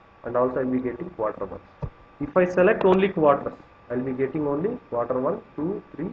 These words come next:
and four. So let me select twelve months so that I may also get my quarters also with this.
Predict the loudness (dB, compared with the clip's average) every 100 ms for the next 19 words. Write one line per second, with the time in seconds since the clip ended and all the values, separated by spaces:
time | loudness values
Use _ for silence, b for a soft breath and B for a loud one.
0 | -10 -14 -14 -14 -20 -20 -20 -20 -20 -20
1 | -20 -20 _ -2 0 2 0 2 2 2
2 | 0 2 4 2 0 -8 -20 -14 -6 -2
3 | 2 2 2 0 -2 -2 -4 -2 -2 -2
4 | -4 -14 _ _ _ -20 -20 -4 2 2
5 | 2 -2 -4 -4 -4 -6 -8